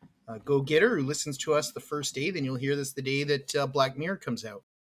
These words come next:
Several new episodes. I think there's, like, well, I think there's, like, five, but there's two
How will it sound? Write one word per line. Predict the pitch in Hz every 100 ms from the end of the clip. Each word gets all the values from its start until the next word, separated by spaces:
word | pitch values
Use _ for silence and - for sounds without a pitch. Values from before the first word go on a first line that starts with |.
| _ _ _
Several | - - 208 277
new | 247 233 190
episodes. | 143 147 - 123 120 180 - -
I | 135
think | 139
there's, | 135 117
like, | 110 98 -
well, | - - - -
I | 139
think | 123
there's, | 104 -
like, | 98 - - -
five, | 127 110 92 101 - _ _ _ -
but | 160
there's | 156 143 - -
two | - 247 277 269 254 240